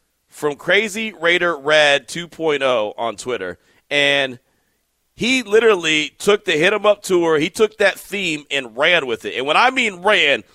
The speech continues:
I mean a hundred miles and run and run. I mean, like, he was really running. My man wrote out lyrics to the sound of Hit 'em Up. So if you have, if you know the song Hit 'em Up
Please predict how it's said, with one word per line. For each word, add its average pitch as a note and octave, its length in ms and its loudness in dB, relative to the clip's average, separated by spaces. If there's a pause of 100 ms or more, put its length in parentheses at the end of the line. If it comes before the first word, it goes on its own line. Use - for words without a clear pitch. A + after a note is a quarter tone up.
(160)
I F#3+ 140 2
mean F#3+ 160 2
a D3 80 0
hundred F3+ 240 2
miles E3 280 2
and C#3+ 120 -6
run D#3 160 2
and B2 180 -4
run. F#2+ 300 -8
I C3+ 80 -6
mean, D3 120 -2
like, C#3+ 160 2
he A3 140 -2
was D3 260 -2
really F3+ 400 2
running. C#3 400 -2 (360)
My G3 180 2
man F3 560 2 (460)
wrote G3 260 4
out F#3+ 240 4
lyrics D#3 800 0 (640)
to A3 200 -2
the D#3+ 220 0
sound A#3+ 640 4
of F3 180 0
Hit G3 180 2
'em F#3+ 160 -2
Up. C#3 200 0
So D#3 240 2
if D#3 180 -2
you A3+ 140 -2
have, B3 260 4
if F3 140 -2
you B3 140 -2
know C#4+ 260 4
the C4 100 -2
song A#3 340 4
Hit G#3+ 140 4
'em F#3+ 160 -2
Up C#3+ 240 2